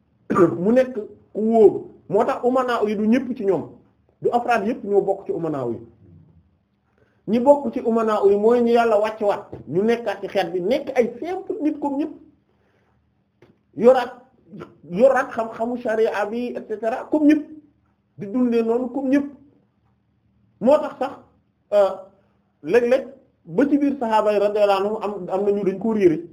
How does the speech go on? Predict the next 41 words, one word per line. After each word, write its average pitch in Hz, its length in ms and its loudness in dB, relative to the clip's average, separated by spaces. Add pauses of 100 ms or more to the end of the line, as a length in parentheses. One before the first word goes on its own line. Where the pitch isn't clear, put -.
moo 196 140 2
tax 233 160 0
ñu 214 100 0
doon 214 160 6
wax 185 160 2
naan, 185 200 -2
mais 190 120 -2
lu 196 100 -4
tax 202 140 -6
nga 185 100 0
ñuy 180 180 -2
indil, 160 400 -6
nga 156 160 -4
ñuy 175 160 0
tegal 175 280 -2
kii. 147 180 -10 (840)
Mais 202 200 -2
Seydina 277 420 2
Omar 254 220 6
radiyallahu 240 460 4
anhu 185 100 -2
moom, 233 320 6
comme 269 220 6
que 254 100 0
moom 226 400 2
supérieur 214 500 6
la, 190 120 0
vraiment 151 420 -4
moom, 151 340 -6
vraiment 196 320 -6
moo 214 160 2
leen 196 140 -4
supérieur 180 340 2
ñoom 151 240 -2
ñëpp, 156 160 0 (800)
te 208 80 0
daan 240 260 4
ci 233 100 0
ñëw 226 220 0
insha 196 260 -2
Allah. 175 220 2